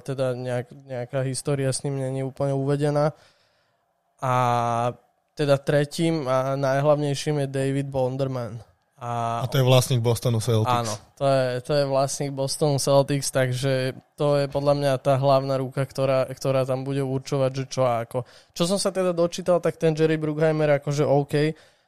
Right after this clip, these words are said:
Speaker 1: že tam skorej pôjde iba o financie, ale on hlavne sa staral o, o tú,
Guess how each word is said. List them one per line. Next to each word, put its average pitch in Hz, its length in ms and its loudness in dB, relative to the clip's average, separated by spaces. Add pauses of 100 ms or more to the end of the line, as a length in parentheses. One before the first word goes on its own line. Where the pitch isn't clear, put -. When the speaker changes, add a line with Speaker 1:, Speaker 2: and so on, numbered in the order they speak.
(140)
Speaker 1:
že 143 80 -4
tam 147 400 0
skorej 156 400 0
pôjde 147 400 -4
iba 143 480 0
o 139 80 -6
financie, 151 800 -2
ale 135 560 0
on 143 160 2
hlavne 143 480 -2
sa 143 160 -4
staral 139 720 0 (960)
o, 139 140 4 (1200)
o 147 160 -6
tú, 151 320 0